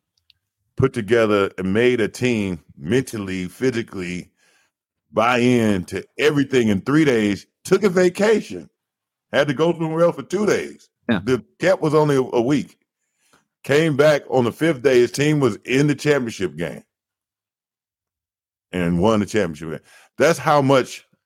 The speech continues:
Speaker 1: he had those players eating out his hand in a week.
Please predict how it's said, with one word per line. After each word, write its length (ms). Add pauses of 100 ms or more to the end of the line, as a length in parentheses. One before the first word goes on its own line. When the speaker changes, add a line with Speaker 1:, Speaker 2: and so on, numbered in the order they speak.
(140)
Speaker 1:
he 220
had 340
those 240
players 440
eating 280
out 160
his 140
hand 320
in 100
a 60
week. 260